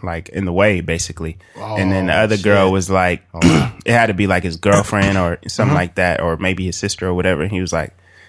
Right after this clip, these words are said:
Speaker 1: and, and she was like, you know, "He don't care. He's still getting paid anyways." Um, and she kinda, like, joked about it. But I was like, "No, that's, like, the opposite."
Speaker 2: Right.
Speaker 1: Like, in my heart, I'm like, Yo, I want these pictures to be amazing because,
Speaker 2: Right.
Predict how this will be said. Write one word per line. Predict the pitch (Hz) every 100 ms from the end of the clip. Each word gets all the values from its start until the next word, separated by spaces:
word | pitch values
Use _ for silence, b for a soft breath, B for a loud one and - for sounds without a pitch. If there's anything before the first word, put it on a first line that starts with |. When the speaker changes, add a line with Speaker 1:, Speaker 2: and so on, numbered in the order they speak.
| b
Speaker 1:
and, | - 92 90 - 98
and |
she | 92 113
was | 98
like, | 87 87 85 _ -
you | 117
know, | 80 87
"He | 110
don't | 151 165
care. | - 127 127
He's | 143
still | - 123
getting | 117 110
paid | 127 117 123
anyways." | 139 120 117 120 131 - _ _ -
Um, | 95 90 85 80
and | 101
she | -
kinda, | 117 90
like, | 80 78
joked | 85 85 82
about | 80 76
it. | 90 -
But | 104
I | 113
was | 92
like, | 87
"No, | 117 113
that's, | 90 139
like, | 90 -
the | -
opposite." | - 76 95 - - -
Speaker 2:
Right. | 95 98 98
Speaker 1:
Like, | 98
in | 98
my | 104 92
heart, | 120 151 82
I'm | 104
like, | 92 85
Yo, | 110
I | 98
want | 113 101
these | 98 98 -
pictures | - 104 92 -
to | 82
be | 85
amazing | 80 85 104 90 80
because, | 80 - 135 139
Speaker 2:
Right. | 98